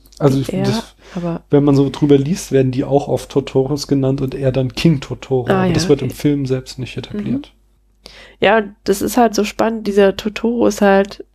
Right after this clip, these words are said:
Speaker 2: irgendwie, einerseits ist der so, also der, der, der spricht nicht, sondern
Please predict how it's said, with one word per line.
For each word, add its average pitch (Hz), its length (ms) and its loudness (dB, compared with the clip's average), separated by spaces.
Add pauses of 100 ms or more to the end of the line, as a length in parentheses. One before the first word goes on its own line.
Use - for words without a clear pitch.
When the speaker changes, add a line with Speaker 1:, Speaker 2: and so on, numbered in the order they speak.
(1300)
Speaker 2:
irgendwie, 190 720 -4 (920)
einerseits 190 480 2
ist - 140 -6
der 185 140 4
so, 175 360 -4 (600)
also 175 180 0
der, 165 180 4
der, 160 240 2
der 165 200 2
spricht - 580 -4
nicht, 320 320 0
sondern 190 580 -4